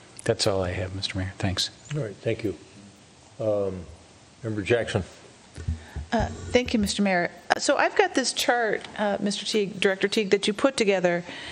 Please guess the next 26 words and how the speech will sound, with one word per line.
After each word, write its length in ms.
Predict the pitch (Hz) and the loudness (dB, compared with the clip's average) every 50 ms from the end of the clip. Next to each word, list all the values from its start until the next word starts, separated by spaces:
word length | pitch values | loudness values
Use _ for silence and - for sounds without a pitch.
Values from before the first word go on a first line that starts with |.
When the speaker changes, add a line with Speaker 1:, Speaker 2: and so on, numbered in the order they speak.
| - - - - - - - - - - | -12 -12 -12 -14 -14 -16 -18 -20 -2 2
Speaker 3:
and 340 | - 214 220 214 214 208 196 - - | 2 4 4 4 2 0 0 -2 -4
I, 480 | - - - - - - - - - - | -8 -8 -8 -4 0 0 2 2 2 2
I 40 | 254 | 4
wanna 320 | 294 339 392 440 403 302 | 2 2 2 2 0 2
disagree 760 | 214 - 285 285 - 277 208 180 202 226 254 269 254 233 208 190 | 2 0 2 2 2 2 2 2 2 2 2 2 2 2 2 0
with, 480 | - 180 202 202 202 202 - - - - - - - - - - - - | 2 2 2 2 2 0 -8 -16 -18 -20 -20 -20 -20 -20 -20 -16 -10 -6
uh, 120 | 101 101 - - - - - | -6 -6 -4 -4 -6 0 4
or 420 | - 240 247 - - - - - 190 | 4 4 4 2 0 -6 -6 -4 -2
saying 340 | 196 - - 233 233 226 | 0 2 2 2 4 4
this 160 | 220 240 226 240 | 2 2 4 2
is 200 | 220 202 - 196 | 0 2 2 2
low, 420 | 190 180 170 151 - - - - - | 4 4 4 2 0 -2 -6 -4 -2
because 260 | - 220 - 240 220 | 0 2 4 4 4
it 140 | - - - | 4 4 4
looks 260 | 226 311 339 - - | 4 2 2 2 4
like 240 | - 254 240 233 - | 4 4 2 2 2
you've 400 | 220 220 214 202 196 190 - - | 2 2 2 2 0 -2 0 0
reduced 460 | 208 214 190 - 226 247 262 - - | 0 2 4 4 4 4 2 2 2
the 80 | - 202 | 4 4
minimums 720 | 196 202 196 196 190 185 175 175 170 170 170 165 - - - - - - - | 4 4 2 2 2 2 2 2 2 2 0 0 -2 -6 -8 -10 -6 -2 0
in 120 | 190 185 185 - | 0 2 4 4
every 220 | 208 202 214 214 | 4 4 2 0
category 680 | - - - 208 196 196 196 180 - 185 180 180 175 175 | 2 2 2 4 4 2 2 2 2 2 4 2 2 2
in 100 | 170 170 | 2 2
your 120 | 156 143 | 0 0
chart. 580 | - - - - 170 165 147 117 95 - - | -2 0 2 2 4 4 4 2 0 -2 -6